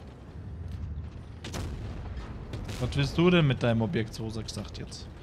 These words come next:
Hör mal doch auf. Na ja, Jungs. Ne? Wie sagt man so schön, am Stuck. <laughs> Gut. Schieß doch auf meine Kette, wenn du mutig bist.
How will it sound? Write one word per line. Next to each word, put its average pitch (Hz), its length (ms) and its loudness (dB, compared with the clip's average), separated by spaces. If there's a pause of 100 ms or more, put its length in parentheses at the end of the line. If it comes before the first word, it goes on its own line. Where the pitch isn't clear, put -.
(520)
Hör 123 80 2
mal 131 100 4
doch 120 160 4
auf. 127 300 6 (4000)
Na 123 140 8
ja, 165 180 12
Jungs. 120 500 10 (1900)
Ne? 131 220 4 (460)
Wie 131 60 -2
sagt 135 240 8
man 156 100 10
so 156 140 8
schön, 160 200 10
am 151 120 10
Stuck. 160 320 12 (320)
<laughs> 180 120 12 (1200)
Gut. 143 280 6 (1000)
Schieß 156 160 4
doch 160 120 6
auf 151 120 10
meine 143 220 10
Kette, 165 300 8
wenn 131 120 8
du 117 80 6
mutig 110 360 2
bist. - 280 -6